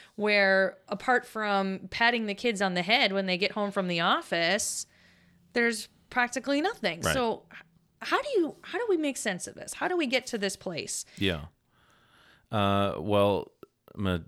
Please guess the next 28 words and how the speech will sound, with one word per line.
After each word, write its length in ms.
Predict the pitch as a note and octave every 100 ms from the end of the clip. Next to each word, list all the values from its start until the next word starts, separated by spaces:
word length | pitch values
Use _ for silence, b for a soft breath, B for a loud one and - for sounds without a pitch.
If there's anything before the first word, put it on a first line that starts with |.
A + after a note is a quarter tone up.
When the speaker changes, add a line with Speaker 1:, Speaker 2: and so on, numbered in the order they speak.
| -
Speaker 2:
throw 200 | - G2
another 320 | F#2 F#2 F2
book 280 | D2+ E2 -
title 320 | - D#2+ D#2+
out 200 | D#2+ D#2
there, 180 | E2 D#2
The 120 | D#2+
Second 360 | - F2+ F2+ D#2
Shift. 460 | - E2+ C#2+ - - b b b b b _
Uh, 580 | F2+ E2 D2+ D#2 D2+ C#2+ - _ _ _ _ _ _ _ _
that's 360 | F2+ F2+ F2+ -
m-, 160 | F#2 - _ - - _ -
a 40 |
bit 320 | F2+ E2 F2 -
more 140 | E2
of 80 | D#2+
a 80 | D#2
popular 480 | E2+ D#2 E2 D#2
book. 180 | D#2 D#2
It 60 | E2
was 80 | F2
written 180 | G#2+
in 80 | F#2+
the 140 | F2 -
eighties. 520 | E2+ F2 F#2+ F#2+ - -
Arlie 720 | F2 F#2 F#2 E2+ E2+ E2+ D#2+
Hoffs-, 640 | - - D2+ - - - -
Hofschild. 800 | D#2+ D2 - - - - C2+